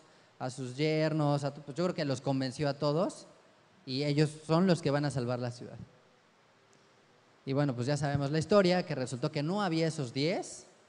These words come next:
y porque no había esos diez, Dios también cumplió lo que dijo que iba a hacer. Entonces, si hubiera habido diez, Dios cumplía y se salvaba, pero si no, los destruía.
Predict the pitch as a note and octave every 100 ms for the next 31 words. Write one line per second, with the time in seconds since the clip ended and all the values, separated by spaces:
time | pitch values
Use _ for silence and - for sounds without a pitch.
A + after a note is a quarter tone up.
0 | _ C#3+ C#3 D3 D3 D#3 A3+ C#4 B3+ F#3
1 | D3+ F3 G3 E4+ - - - - E3+ E3+
2 | D#3+ D#3 D3+ D3+ C3 B2+ C3 D3 D3 -
3 | - C3 B2 B2 B2+ B2+ A#2 A#2 A#2 A#2
4 | G#2+ _ _ C#3+ F#3 B3+ C4 A#3+ F#3+ A3+
5 | B3 G3+ G#3 G3 E3 G3 A#3 B3+ E3 D3+
6 | C#3 B2+ A#2+ - C#3 C#3 D#3+ F3+ D4+ F#3+
7 | D#3 F3 - _ _ _ _ - C3+ D3
8 | D3 F#3 A#3+